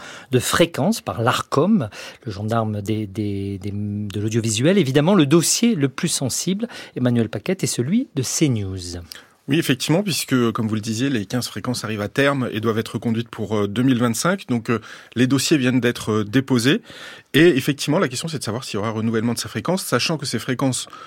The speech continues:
Speaker 2: c'est donc, c'est un bien public, donné gratuitement aux chaînes de télévision. Mais en contrepartie, elles doivent, euh, respecter une convention qu'elles ont signée avec, euh, l'arcom, donc, euh,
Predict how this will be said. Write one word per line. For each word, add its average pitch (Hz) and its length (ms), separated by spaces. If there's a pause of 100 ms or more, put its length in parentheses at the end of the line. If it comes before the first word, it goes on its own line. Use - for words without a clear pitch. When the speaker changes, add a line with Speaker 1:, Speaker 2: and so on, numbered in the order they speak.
(260)
Speaker 2:
c'est - 180
donc, 110 160
c'est - 120
un 85 60
bien 101 180
public, 185 500
donné 113 240
gratuitement 143 720
aux 113 100
chaînes 127 200
de 123 60
télévision. 113 540 (380)
Mais 123 80
en 127 80
contrepartie, 165 600
elles 165 120
doivent, 110 240
euh, 110 140
respecter 131 580
une 107 220
convention 151 540
qu'elles 101 280
ont 110 40
signée 123 300
avec, 98 300
euh, 90 80
l'arcom, 160 520
donc, 107 220
euh, 101 120